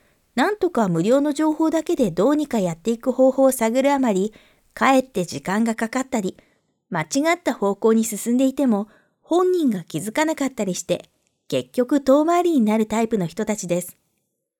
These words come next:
こういう人は投資のバランスがとても悪く、本当に大切な学びはお金をしっかり払わない限り得ることができないことが分かっていない。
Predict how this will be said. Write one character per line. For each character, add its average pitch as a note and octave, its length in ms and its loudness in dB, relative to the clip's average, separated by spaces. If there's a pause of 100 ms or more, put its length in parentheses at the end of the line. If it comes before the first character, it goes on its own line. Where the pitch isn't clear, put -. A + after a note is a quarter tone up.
(440)
こ A3 240 6
う C#4+ 80 4
い C#4+ 140 2
う - 20 -2
人 C4+ 260 -2
は F#3+ 220 0
投 F#3+ 260 0
資 C4 160 -4
の D4 140 2
バ C#4 140 2
ラ C#4 120 2
ン C#4 60 0
ス C4+ 120 -4
が C4 140 2
と C#4 140 0
て C#4 120 0
も D4 120 0
悪 D#4+ 200 0
く、 G3 300 -4 (400)
本 A#3+ 260 2
当 F4 220 2
に E4 140 -4
大 D#4 200 0
切 D4+ 220 -4
な D4 100 0
学 C#4+ 260 0
び C#4 100 2
は C#4 220 0 (340)
お D#3+ 120 -2
金 A#3 360 4
を A#3+ 80 -2
し - 240 -10
っ - 20 -20
か C#4 160 0
り E4+ 100 -2
払 A#3+ 280 -2
わ C#4 100 2
な C4+ 140 2
い G#3+ 80 -2
限 G3+ 280 -6
り D#3+ 200 -4
得 A#3+ 120 2
る E4 120 2
こ D4+ 140 -2
と A#3 120 -2
が F3 120 -4
で E3+ 140 -2
き B3+ 120 -8
な D#4 100 0
い D4+ 80 -2
こ B3+ 100 -2
と A3 120 -2
が E3+ 120 -8
分 C#3+ 140 -8
か A3 140 -6
っ C4 100 -4
て - 100 -6
い F#3 140 -2
な F3 160 -6
い。 - 140 -10